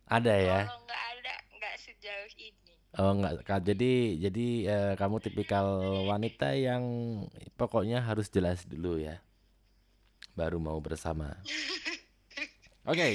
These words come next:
Speaker 1: dua tahun,
Speaker 2: Jangan
Speaker 1: dua
Speaker 2: gitu,
Speaker 1: tahun
Speaker 2: Mas.
Speaker 1: dari tahun berapa?
Speaker 2: Dari dua ribu delapan belas, hampir dua tahun.
Speaker 1: Ham-, oh, hampir dua tahun ya, tapi terpaksa
Speaker 2: Dikit lagi lah.
Speaker 1: terpaksa
Speaker 2: Harus
Speaker 1: usai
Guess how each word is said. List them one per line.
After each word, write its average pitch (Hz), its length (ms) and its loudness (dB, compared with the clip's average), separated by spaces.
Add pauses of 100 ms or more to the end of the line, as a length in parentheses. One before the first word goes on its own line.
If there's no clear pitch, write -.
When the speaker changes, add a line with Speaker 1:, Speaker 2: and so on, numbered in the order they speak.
Speaker 1:
dua 135 140 10 (100)
tahun, 147 300 12
Speaker 2:
Jangan 101 100 2
Speaker 1:
dua 113 140 8
Speaker 2:
gitu, 120 180 6
Speaker 1:
tahun 139 120 4
Speaker 2:
Mas. 131 120 6
Speaker 1:
dari 120 200 8 (100)
tahun 113 300 6
berapa? 101 260 4 (1500)
Speaker 2:
Dari 170 220 -8 (140)
dua 165 80 -12 (100)
ribu 156 260 -16
delapan 160 300 -8 (100)
belas, 156 440 -10 (160)
hampir 233 320 -6
dua 226 80 -8 (100)
tahun. 180 260 -10 (240)
Speaker 1:
Ham-, 113 240 2 (100)
oh, 147 60 8 (100)
hampir 120 400 2 (120)
dua 92 160 2 (100)
tahun 85 560 -4 (180)
ya, 71 80 -10 (160)
tapi 92 220 -4 (100)
terpaksa 95 600 -2 (500)
Speaker 2:
Dikit 67 240 -4 (100)
lagi - 340 -8
lah. - 100 -8 (720)
Speaker 1:
terpaksa 95 600 0 (220)
Speaker 2:
Harus 85 240 2
Speaker 1:
usai 127 300 6